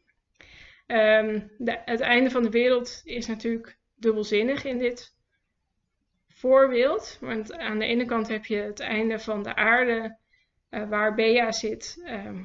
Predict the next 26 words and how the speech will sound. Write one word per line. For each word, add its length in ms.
omdat 320
het, 380
eh, 160
compleet, 680
eh, 300
aan 260
verval 360
ten 200
onder 260
gaat. 520
En 520
aan 140
het 100
einde 240
van 140
het 100
boek 180
wil 240
Peter 400
ook 160
terug 320
naar 180
de 80
aarde, 380
zodat 340
hij 380